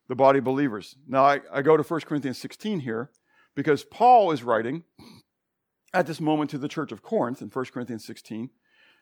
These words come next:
Um, but he's writing to the church of Corinth from Ephesus, okay, um, from, from Asia.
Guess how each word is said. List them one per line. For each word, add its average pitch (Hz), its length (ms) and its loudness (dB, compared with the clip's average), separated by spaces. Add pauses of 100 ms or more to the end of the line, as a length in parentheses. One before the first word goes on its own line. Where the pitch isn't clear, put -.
(120)
Um, 123 380 2 (300)
but 156 120 -2
he's 151 160 -2
writing 175 680 4 (380)
to 151 120 -4
the 131 60 -6
church 143 220 -6
of 127 80 -14
Corinth 127 440 -6
from 226 580 4 (300)
Ephesus, - 760 -4 (960)
okay, 135 280 0 (440)
um, 123 460 0
from, 139 340 -2 (440)
from 143 180 -2
Asia. 151 440 0